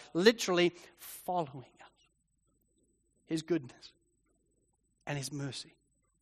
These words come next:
coming after us in and through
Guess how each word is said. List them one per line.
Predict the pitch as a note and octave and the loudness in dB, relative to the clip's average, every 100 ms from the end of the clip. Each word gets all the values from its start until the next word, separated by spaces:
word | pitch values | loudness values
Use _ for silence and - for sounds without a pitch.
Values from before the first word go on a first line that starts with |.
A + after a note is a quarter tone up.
| _ _ G5 _ _ _ _ _ _ _ _ | _ _ _ _ _ _ _ _ _ _ _
coming | - F3 E3 D3 | -6 -4 -4 -6
after | C3+ - - | -8 -12 -16
us | - - - - _ _ _ - _ | -18 -16 -18 -20 _ _ _ -20 _
in | D#3+ | 2
and | E3 D#3 | 2 0
through | D3+ C#3+ C#3 C3+ | -4 -2 -2 -4